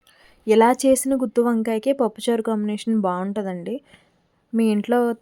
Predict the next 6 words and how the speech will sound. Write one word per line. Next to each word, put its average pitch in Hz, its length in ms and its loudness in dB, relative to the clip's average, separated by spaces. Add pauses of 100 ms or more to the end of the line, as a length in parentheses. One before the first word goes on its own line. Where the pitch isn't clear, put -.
తప్పకుండా 220 520 0
ఒకసారి 214 260 -2
ట్రై 202 280 0
చేయండి. 208 540 0 (1200)
ఎలా 214 320 2
ఉందనేది 220 680 0